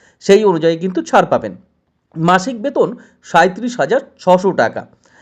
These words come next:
আবেদন পদ্ধতি কী রয়েছে? অনলাইনের মাধ্যমে আবেদন করতে হবে। এক্ষেত্রে অফলাইনে আবেদন নয়, কিন্তু অনলাইনের মাধ্যমেই আবেদন করতে হবে। অবশ্যই পিএসসির যে ওয়েবসাইট আছে সেই ওয়েবসাইটে গিয়ে আবেদন করতে হবে।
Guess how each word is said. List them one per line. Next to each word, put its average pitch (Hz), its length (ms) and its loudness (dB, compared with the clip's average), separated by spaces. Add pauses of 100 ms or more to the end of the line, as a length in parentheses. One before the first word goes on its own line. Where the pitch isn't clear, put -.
(140)
আবেদন 233 380 4
পদ্ধতি 185 380 -6
কী 131 140 -10
রয়েছে? 104 360 -10 (180)
অনলাইনের 202 520 2
মাধ্যমে 180 480 -4
আবেদন 135 340 0
করতে 113 300 -10
হবে। 101 220 -8 (360)
এক্ষেত্রে 226 340 4
অফলাইনে 214 480 2
আবেদন 156 340 0
নয়, 123 180 -4
কিন্তু 107 420 -14
অনলাইনের 226 520 2
মাধ্যমেই 160 460 -4
আবেদন 147 420 -2
করতে 131 340 -2
হবে। 185 220 4 (340)
অবশ্যই 240 320 0
পিএসসির 214 480 0
যে 202 100 0
ওয়েবসাইট 175 500 0
আছে 143 300 -2 (220)
সেই 175 160 -2
ওয়েবসাইটে 160 520 0
গিয়ে 151 220 -2
আবেদন 135 300 0
করতে 127 340 -6
হবে। 170 180 -2